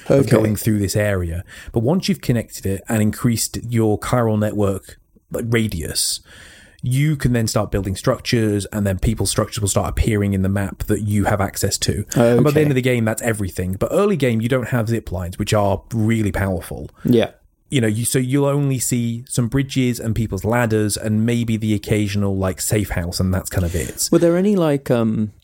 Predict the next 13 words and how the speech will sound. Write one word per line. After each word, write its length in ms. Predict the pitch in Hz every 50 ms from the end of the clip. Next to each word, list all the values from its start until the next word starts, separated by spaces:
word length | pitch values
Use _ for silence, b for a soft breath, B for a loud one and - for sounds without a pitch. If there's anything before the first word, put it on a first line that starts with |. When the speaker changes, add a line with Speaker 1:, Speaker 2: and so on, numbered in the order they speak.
| _ _ - - _ -
Speaker 2:
like, 240 | 147 131 127 -
I 100 | 123 120
would 120 | 123 151 160
imagine, 380 | 143 120 113 113 113 120 120
like, 260 | 117 110 104 - - -
some 380 | - 113 107 107 104 104 - - _ -
weird 480 | 117 107 110 107 110 113 113 110 - -
glitches 800 | - 110 107 107 - - - - - - - - - - - - - -
with 340 | 107 104 98 87 - -
building 400 | - 107 107 110 107 104 101 98
stuff 640 | - - - 98 95 90 - - - - - - - - _ _ _ _ -
and 200 | 110 101 - 95
then 380 | 95 95 95 92 90 92 98